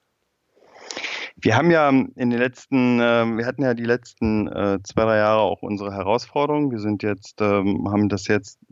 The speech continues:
das Unternehmen restrukturisiert, restrukturier-,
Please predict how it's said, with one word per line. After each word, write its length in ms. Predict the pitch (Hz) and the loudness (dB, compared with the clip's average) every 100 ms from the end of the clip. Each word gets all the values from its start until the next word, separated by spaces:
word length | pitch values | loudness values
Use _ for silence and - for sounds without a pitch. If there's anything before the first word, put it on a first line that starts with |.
| - | -8
das 160 | 101 95 | -4 0
Unternehmen 400 | 104 104 123 139 | 0 2 4 4
restrukturisiert, 1080 | 127 123 - 127 - 113 117 131 190 - | 2 -2 -4 -6 -6 -8 -2 0 0 -2
restrukturier-, 920 | - 107 117 123 - 113 - - 131 | -8 -2 0 0 -2 -8 -8 -2 -2